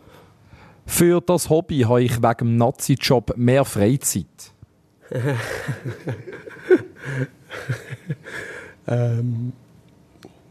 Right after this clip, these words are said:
Speaker 2: ja, vielleicht zum ein bisschen mehr lesen. Ist ein bisschen zu kurz gekommen in letzter Zeit.
Speaker 1: Und, äh, was liest denn der David Galla?
Speaker 2: Äh, Krimis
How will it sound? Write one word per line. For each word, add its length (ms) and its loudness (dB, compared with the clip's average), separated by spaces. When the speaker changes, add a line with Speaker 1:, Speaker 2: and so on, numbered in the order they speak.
Speaker 2:
ja, 220 2
vielleicht 380 2
zum 160 4
ein 60 4
bisschen 140 4
mehr 160 4
lesen. 320 0
Ist 160 0
ein 60 4
bisschen 140 2
zu 100 -8
kurz 220 0
gekommen 160 2
in 60 0
letzter 240 -2
Zeit. 280 -8
Speaker 1:
Und, 320 6
äh, 160 4
was 220 2
liest 180 0
denn 140 2
der 80 -8
David 260 2
Galla? 280 2
Speaker 2:
Äh, 880 6
Krimis 600 2